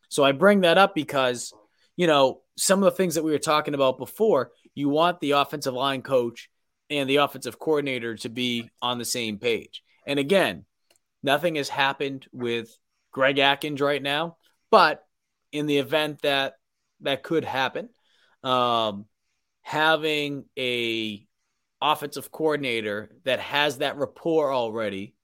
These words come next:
with, um, the offensive line coach would be huge. And you're able to get two guys that worked well together. We saw that when Mike Bobo was retained two years ago. He brought his good buddy over, Will Friend. Well, Will Friend, which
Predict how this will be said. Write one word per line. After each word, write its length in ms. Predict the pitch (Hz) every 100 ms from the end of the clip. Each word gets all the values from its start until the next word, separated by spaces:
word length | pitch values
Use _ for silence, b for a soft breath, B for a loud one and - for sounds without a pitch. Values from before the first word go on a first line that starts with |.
| _ _ _ _ _ _ _
with, 520 | 123 135 131 123 - -
um, 300 | 131 117 110
the 100 | 123
offensive 420 | 127 120 127 117
line 280 | 107 131 131
coach 420 | 110 110 104 -
would 160 | 117 120
be 140 | 113
huge. 520 | 107 131 107 85 _ _ -
And 100 | 120
you're 120 | 127
able 220 | 139 131
to 80 | 120
get 200 | 120 127
two 180 | - 131
guys 300 | 120 123 113
that 120 | 98
worked 240 | 113 107
well 140 | 131 131
together. 280 | 107 95 90 b b
We 140 | 139
saw 400 | - - 143 196
that 360 | 147 110 127 - _ _ _
when 160 | 135 139
Mike 240 | 143 113
Bobo 580 | 131 196 180 110 117 151 _ _ _
was 300 | 123 151 151
retained 640 | 175 175 180 226 285 110 - _ _
two 160 | 156 135
years 320 | 117 101 95
ago. 240 | 90 82
He 80 | 190
brought 240 | 214 185 180
his 140 | 175
good 180 | 147 175
buddy 240 | 190 190
over, 220 | 190 190 190
Will 180 | 214
Friend. 480 | 214 220 262 269 104 _ _ _ _ -
Well, 220 | 175 185
Will 220 | 170 208
Friend, 380 | - 208 233 208
which 240 | 170 -